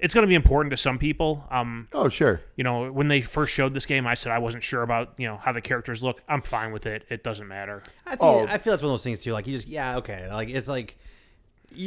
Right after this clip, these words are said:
Speaker 3: you grow to accept it over, like,
Speaker 2: Yeah.
Speaker 3: you know, the first couple of hours.
Speaker 1: Well,
Speaker 3: and
Speaker 1: I, I, and if you look at it, like,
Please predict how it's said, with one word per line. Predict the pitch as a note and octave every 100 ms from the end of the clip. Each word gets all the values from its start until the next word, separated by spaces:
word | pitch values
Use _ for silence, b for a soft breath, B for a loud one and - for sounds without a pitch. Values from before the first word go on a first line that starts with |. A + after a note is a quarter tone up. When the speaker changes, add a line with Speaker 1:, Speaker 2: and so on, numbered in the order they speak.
| F3
Speaker 3:
you | F#3
grow | E3 D3+
to | C3
accept | - C3+ A#2+ A#2
it | G#2+ G#2+
over, | A#2+ G#2+ A2+
like, | A2
Speaker 2:
Yeah. | A2
Speaker 3:
you | A#2
know, | A2
the |
first | G2+ - G#2+
couple | C3+ A#2
of | A2
hours. | A2 G#2 G2+ G2+ G2+ -
Speaker 1:
Well, | B3 G#3+
Speaker 3:
and | G3+ G3+
Speaker 1:
I, | G3
I, | F#3+ G#3+
and | G3+ F#3 G3
if | F#3+ G3 F3+
you | F#3
look | F#3+
at | D3+
it, | C3
like, | C3 -